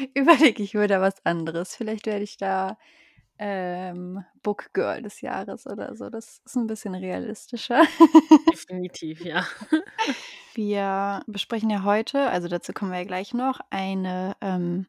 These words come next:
Speaker 1: sich gewünschte Folge
Speaker 2: Mhm.
Speaker 1: von Bibi und Tina. Wir haben ja eine Umfrage gemacht und die Ergebnisse noch mal zu einer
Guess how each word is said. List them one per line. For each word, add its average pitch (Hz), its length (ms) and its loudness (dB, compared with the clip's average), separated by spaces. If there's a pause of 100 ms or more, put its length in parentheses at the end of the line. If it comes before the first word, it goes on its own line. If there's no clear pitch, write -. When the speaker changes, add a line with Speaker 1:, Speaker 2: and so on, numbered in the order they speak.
Speaker 1:
sich 202 360 -6
gewünschte 247 880 0
Folge 254 540 -2 (140)
Speaker 2:
Mhm. 226 320 -2 (120)
Speaker 1:
von 254 200 -2
Bibi 240 220 -6
und 226 100 -14
Tina. 269 380 -2
Wir 233 80 -2
haben 196 80 -4
ja 185 40 -8
eine 196 160 -8
Umfrage 240 800 -4
gemacht 254 640 -4
und 208 420 -6 (160)
die 202 220 -6
Ergebnisse 208 560 -2
noch 202 120 -2
mal 208 160 -2
zu - 140 -10
einer 190 440 -4